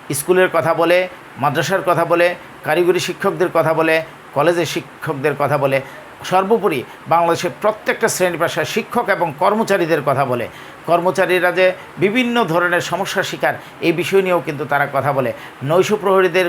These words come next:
কোনো প্রকার ছুটি নেই, এই বিষয়টা নিয়েও তারা কথা বলে এবং তাদের এই বিষয়গুলো সমাধানের জন্য কাজ করে যাচ্ছে। তাই তাদের হাতকে যদি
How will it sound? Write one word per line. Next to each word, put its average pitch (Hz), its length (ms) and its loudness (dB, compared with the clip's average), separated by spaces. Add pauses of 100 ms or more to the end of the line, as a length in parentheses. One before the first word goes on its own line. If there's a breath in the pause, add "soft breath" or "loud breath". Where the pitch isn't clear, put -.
কোনো 175 200 -2
প্রকার 160 220 0 (120)
ছুটি 190 280 0
নেই, 160 100 0 (520 loud breath)
এই 170 140 4
বিষয়টা 170 340 0
নিয়েও 156 240 -2
তারা 147 140 2 (100)
কথা 143 240 2
বলে 165 140 2 (360 loud breath)
এবং 165 140 0 (140)
তাদের 147 220 0 (200)
এই 147 140 0
বিষয়গুলো 147 340 -6 (100)
সমাধানের 143 420 -2
জন্য 131 120 -2 (100)
কাজ 139 100 0 (100)
করে 139 180 0
যাচ্ছে। 131 240 -4 (380 loud breath)
তাই 156 160 2 (100)
তাদের 151 240 2
হাতকে 143 340 0
যদি 180 100 0